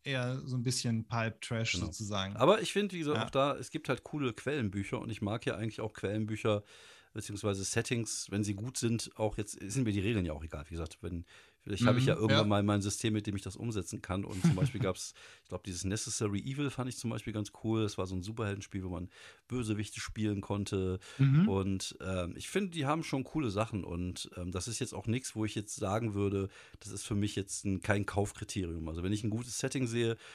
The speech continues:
Speaker 2: und es Savage World ist, dann würde ich's holen, weil, pff, die Regeln kann man immer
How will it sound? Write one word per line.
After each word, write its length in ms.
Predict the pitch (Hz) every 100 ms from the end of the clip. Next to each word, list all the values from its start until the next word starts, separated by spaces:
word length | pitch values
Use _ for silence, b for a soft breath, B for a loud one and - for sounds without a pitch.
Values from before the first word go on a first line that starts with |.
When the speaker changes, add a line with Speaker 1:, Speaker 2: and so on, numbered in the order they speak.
| B B _
Speaker 2:
und 220 | 104 101
es 160 | 110 -
Savage 400 | - 110 104 -
World 220 | 104 101
ist, 180 | 95 -
dann 220 | 92 87
würde 120 | 95
ich's 180 | 95 -
holen, 380 | 107 107 104 90
weil, 300 | 87 85 85
pff, 140 | - - - - _ -
die 60 | 87
Regeln 300 | 90 90 87
kann 140 | 95
man 160 | 87 87
immer 280 | 95 90